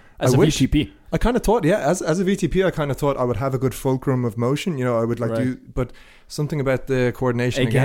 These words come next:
Speaker 1: Again, with the coordination.
Speaker 2: But I was, I could, I was a high jumper. That was my, uh,
Speaker 1: Yeah.
Speaker 2: my one niche that I actually
Speaker 1: Without
Speaker 2: was
Speaker 1: a ball, you excel.
Speaker 2: As long as there's no ball,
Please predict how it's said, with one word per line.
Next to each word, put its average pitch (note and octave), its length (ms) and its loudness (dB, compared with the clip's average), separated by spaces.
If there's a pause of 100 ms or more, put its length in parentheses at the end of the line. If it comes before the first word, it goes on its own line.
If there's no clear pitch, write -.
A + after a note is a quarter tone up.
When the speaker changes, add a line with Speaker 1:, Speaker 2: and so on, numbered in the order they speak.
(160)
Speaker 1:
Again, G#2+ 140 -2
with G#2+ 160 -4
the A#2 80 -2
coordination. G#2+ 600 -4 (140)
Speaker 2:
But A#2 80 0
I C#3 80 4
was, A3+ 240 0
I C#3 100 0
could, F3 300 -4
I C3+ 140 0
was F#3+ 100 -2
a F3 60 0
high D#3+ 140 -2
jumper. C#3 360 -6
That A#2+ 140 -2
was C#3+ 120 -4
my, D3 300 -2
uh, C3+ 300 -4 (220)
Speaker 1:
Yeah. G#3+ 360 0
Speaker 2:
my A#2+ 120 0
one C#3+ 260 2
niche D3+ 240 0
that A#2+ 140 -2
I A2+ 80 2
actually A#2+ 220 -2
Speaker 1:
Without A#2 220 2
Speaker 2:
was G3+ 80 0
Speaker 1:
a C#3 40 -10
ball, D#3+ 360 -2
you A2+ 380 -6
excel. A2+ 320 -6
Speaker 2:
As G#2 100 -2
long A#2 240 2
as E3+ 60 4
there's E3 140 4
no F3 120 4
ball, F3+ 280 4